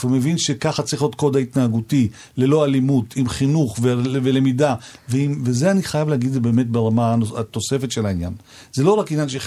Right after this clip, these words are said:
לחנך, אלא אווירה. הבסיס של החינוך טוב זה לתת אווירה, אה, חיובית לחינוך. אז אם אתה כל הזמן בלחץ ועצבים וצועק,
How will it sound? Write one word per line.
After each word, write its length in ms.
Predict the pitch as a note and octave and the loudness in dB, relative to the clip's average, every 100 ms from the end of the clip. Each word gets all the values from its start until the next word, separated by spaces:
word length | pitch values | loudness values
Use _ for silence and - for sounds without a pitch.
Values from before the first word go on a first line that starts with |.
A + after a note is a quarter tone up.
| C3 | -6
לחנך, 480 | - A#2 D3+ F#3+ - - - - | -2 0 2 0 -8 -20 -8 -2
אלא 160 | C#3 | 0
אווירה. 480 | C3 A#2+ A#2+ A#2+ A2 F#2 _ - - - | 2 2 2 2 0 -4 _ -20 -12 -4
הבסיס 520 | B2 C3+ - - G3+ | 0 0 0 0 0
של 260 | - D3+ A#2 | 0 0 0
החינוך 420 | A2 B2+ C3+ C#3+ - | 0 0 0 -2 0
טוב 280 | D3 E3 B2+ | 0 0 -2
זה 100 | A2+ | -2
לתת 260 | G#2+ D#3 | -2 -4
אווירה, 440 | B2+ G#2+ A#2 B2+ B2 B2+ - - - - | -2 0 0 0 -2 -6 -20 -20 -20 -14
אה, 100 | E3 | -8
חיובית 760 | A#2 - E3 C#3+ E3 B2+ - - _ - - | -6 -2 0 2 0 -2 -6 -16 _ -10 -2
לחינוך. 600 | B2 - B2+ A2+ E2 - | -2 2 2 2 0 -4
אז 180 | B2 E3+ | -2 2
אם 240 | A3 G3 - | 2 2 -2
אתה 200 | C#3 - | -6 -4
כל 340 | C3 - - F#3 | -6 -6 -2 0
הזמן 360 | E3+ D#3+ D#3 C#3+ | 2 2 2 2
בלחץ 540 | C#3 C3 A#2 A2 - | 2 0 0 -4 -2
ועצבים 540 | C3 - B2+ C3 B2 A#2 | -2 -2 0 2 2 2
וצועק, 520 | B2 - D3 C3+ | 0 -2 0 -2